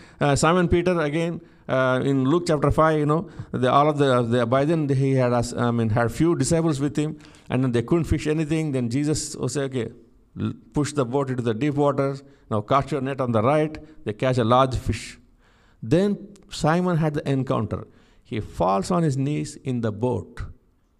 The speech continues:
and he says, "I am a sinner. Go away from me. Go away from me. Go away from me. I am a sinner. Go away from me." And Jesus says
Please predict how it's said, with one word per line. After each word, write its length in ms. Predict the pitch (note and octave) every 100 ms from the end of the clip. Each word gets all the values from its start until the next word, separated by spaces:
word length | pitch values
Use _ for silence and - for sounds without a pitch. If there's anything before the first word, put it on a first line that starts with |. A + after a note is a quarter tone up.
| -
and 100 | A2+
he 40 |
says, 240 | A#2+ A2 -
"I 140 | A#2+ B2+
am 80 |
a 80 | B2+
sinner. 540 | - - D#3+ A#2+ G2 G#2 _ _ G#2+
Go 220 | C3 B2+
away 160 | B2 A#2+
from 300 | - G#2+ G2
me. 220 | F2+ - - _ _ _ _ _ _ _ -
Go 200 | E3+ G#3+
away 160 | A3+
from 200 | G#3 G#3+
me. 280 | G#3 A2 - - - _ _ -
Go 220 | C#3 A3+
away 120 | A#3
from 240 | A#3 A3 G#3+
me. 220 | F#3+ G#3 - -
I 120 | F#3+
am 80 | A3+
a 60 |
sinner. 360 | - A3+ A3 F3
Go 200 | G#3 A3
away 120 | A3
from 240 | G#3 G3+
me." 180 | F#3+ G2 - - - _ _ _ _ _ _ _ _ _ -
And 140 | B2
Jesus 280 | B2+ D3+ C#3+
says 580 | - A#2 F#2+ - -